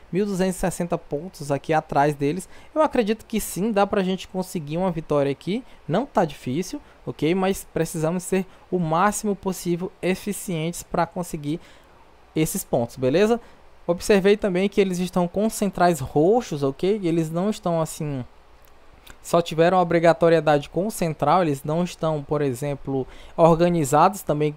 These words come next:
devido à cor, como por exemplo a gente faz aqui, né? Normalmente a gente sempre tenta seguir um, um, uma linha, não é? De, por exemplo, se a gente tá de central verde, sempre a gente começa com amarelo, vermelho, verde, azul e roxo.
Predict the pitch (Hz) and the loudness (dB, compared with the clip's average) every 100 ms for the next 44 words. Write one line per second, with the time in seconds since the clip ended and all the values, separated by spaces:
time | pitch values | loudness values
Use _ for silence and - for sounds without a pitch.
0 | - 151 131 135 139 185 - 143 175 214 | 0 0 2 2 6 6 4 0 0 0
1 | 147 135 - 139 143 139 135 135 131 143 | -4 -6 -2 0 0 -2 -4 -4 -4 -6
2 | - 143 139 156 127 - 175 175 185 - | -4 2 2 2 -2 -6 -2 -2 -4 -6
3 | - - - 147 156 151 147 165 147 147 | -20 -18 -6 -2 0 0 -2 -4 -4 -4
4 | 151 - 160 165 160 151 156 147 135 139 | -6 -6 -6 -6 -6 -6 -6 -8 -6 -6
5 | 147 151 139 131 - - 143 156 156 131 | -6 -6 -8 -8 -14 -14 -6 0 0 0
6 | 147 202 175 - - - - 135 160 127 | 0 -2 -4 -8 -20 -14 -4 -2 0 -4
7 | - 139 127 139 - 139 135 - 139 - | -4 -2 -2 -4 -8 -10 -6 -2 -2 -4
8 | 147 - 151 131 147 196 156 - 170 - | -4 2 2 2 2 2 0 -2 -4 -2
9 | 143 - 156 139 - 143 139 143 156 190 | -6 -8 -8 -8 -4 -2 2 6 6 4
10 | 139 147 131 143 143 123 - - - 139 | 2 0 0 0 0 -2 -8 -20 -6 2
11 | 160 147 147 131 127 135 151 214 151 156 | 4 6 6 4 2 -4 0 0 4 4
12 | 220 - | 2 -4